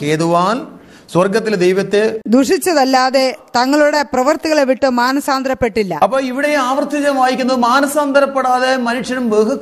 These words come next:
Speaker 1: കഷ്ടതയിൽ കൂടെ വീണ്ടും മുന്നോട്ട് പോവുകയാണ്. ഇന്നത്തെ സാധാരണ മനുഷ്യൻ ഏത് ജാതി മതത്തിൽപ്പെട്ടവരാകട്ടെ, എന്തെങ്കിലും ഒരു പ്രശ്നം വന്നാൽ, രോഗബാധയുണ്ടായാൽ, കഷ്ട-, കടനഷ്ടങ്ങളുണ്ടായാൽ, അല്ലെങ്കിൽ മറ്റെന്തെങ്കിലും ഭവിഷ്യത്തുകൾ അനുഭവിക്കേണ്ടി വന്നാൽ,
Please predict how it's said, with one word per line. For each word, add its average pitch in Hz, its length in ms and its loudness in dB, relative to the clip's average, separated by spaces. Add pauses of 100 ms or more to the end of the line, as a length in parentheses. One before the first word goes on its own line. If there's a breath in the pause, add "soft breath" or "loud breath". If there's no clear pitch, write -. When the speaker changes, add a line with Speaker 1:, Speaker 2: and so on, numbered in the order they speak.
Speaker 1:
കഷ്ടതയിൽ 240 380 -2
കൂടെ 226 200 -2
വീണ്ടും 214 260 -2
മുന്നോട്ട് 202 240 0
പോവുകയാണ്. 165 420 -4 (1000 soft breath)
ഇന്നത്തെ 233 400 0
സാധാരണ 226 420 0
മനുഷ്യൻ 220 540 -4
ഏത് 175 260 0
ജാതി 214 300 0
മതത്തിൽപ്പെട്ടവരാകട്ടെ, 214 880 0
എന്തെങ്കിലും 214 500 0
ഒരു 208 100 2
പ്രശ്നം 208 340 -4
വന്നാൽ, 196 320 0
രോഗബാധയുണ്ടായാൽ, 190 1000 0
കഷ്ട-, 165 420 -4
കടനഷ്ടങ്ങളുണ്ടായാൽ, 180 1040 0 (560 loud breath)
അല്ലെങ്കിൽ 202 260 0
മറ്റെന്തെങ്കിലും 226 680 -2
ഭവിഷ്യത്തുകൾ 233 460 -2
അനുഭവിക്കേണ്ടി 226 480 0
വന്നാൽ, 208 600 -6